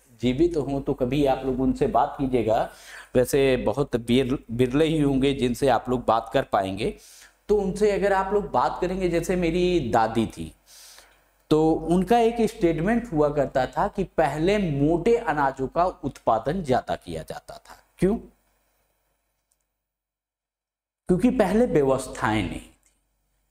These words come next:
पहले व्यवस्था क्यों? क्योंकि उन्नीस सौ पचास में जब देश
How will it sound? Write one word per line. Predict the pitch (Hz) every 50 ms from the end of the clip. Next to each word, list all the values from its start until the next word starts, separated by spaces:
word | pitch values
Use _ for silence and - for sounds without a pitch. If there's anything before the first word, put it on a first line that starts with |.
| _ _ -
पहले | 131 143 170 170
व्यवस्था | 165 175 175 175 170 175 180 185 185
क्यों? | 185 202 214 233
क्योंकि | - - - - - _ - 214 220 220 247
उन्नीस | 247 220 190 185 185 196 240 262 262 262
सौ | 240 226
पचास | 226 208 196 202 - 185 180 196 196 214
में | 208 208 185
जब | 202 190 147 -
देश | - 139 156 190 214 -